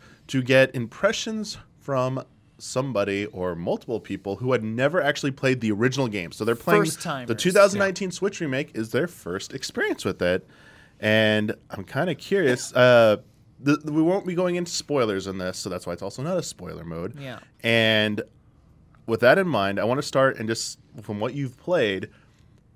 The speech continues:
Speaker 1: how do you feel about the game? Do you like this game? Are you enjoying it? Or do you find it maybe a bit dated?
Speaker 2: I beat it last night.
Speaker 1: Oh!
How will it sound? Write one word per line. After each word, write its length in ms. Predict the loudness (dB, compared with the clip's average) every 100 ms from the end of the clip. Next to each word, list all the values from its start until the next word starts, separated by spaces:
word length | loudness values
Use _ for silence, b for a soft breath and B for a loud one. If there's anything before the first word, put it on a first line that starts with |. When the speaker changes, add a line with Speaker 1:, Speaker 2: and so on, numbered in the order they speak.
| _ -8
Speaker 1:
how 160 | -6
do 60 | -6
you 180 | -8 -10
feel 260 | -10 -6
about 220 | -4 -4
the 40 | -4
game? 220 | -6 -6
Do 80 | -2
you 80 | 2
like 180 | 2 0
this 140 | -8
game? 240 | -6 -6
Are 60 | -4
you 100 | -4
enjoying 360 | -2 0 0 0
it? 160 | -4 -8 -14 0
Or 640 | 4 6 8 6 6 2
do 160 | -2 -2
you 200 | -2 -4
find 480 | -2 0 0 0
it 120 | -4 -4
maybe 240 | -6 -6
a 40 |
bit 220 | -6 -6 -6
dated? 420 | -4 -6 -12 -20 _ b b b b -8
Speaker 2:
I 60 | -2
beat 200 | 0 0
it 100 | 4
last 320 | 4 4 2
night. 340 | -2 -2 -2 8
Speaker 1:
Oh! 1120 | 10 10 8 6 6 6 6 4 2 2